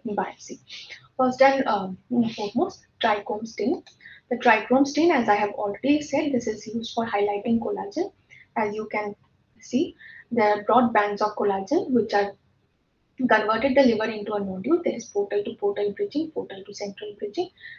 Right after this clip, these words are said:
Normal liver won't see, uh, won't show this type of, uh, this amount of fibrosis.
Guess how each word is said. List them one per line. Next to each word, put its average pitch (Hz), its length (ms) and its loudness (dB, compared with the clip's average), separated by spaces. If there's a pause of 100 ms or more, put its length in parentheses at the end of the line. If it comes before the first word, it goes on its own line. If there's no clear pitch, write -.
Normal 226 280 0
liver 262 340 6
won't 214 220 -2
see, - 200 -10 (160)
uh, - 120 -10 (520)
won't 226 260 0
show 254 220 2
this 214 180 -2
type 190 300 -6
of, 359 180 2 (460)
uh, 220 100 0
this 233 240 6
amount 196 380 -2
of - 180 4
fibrosis. - 720 -6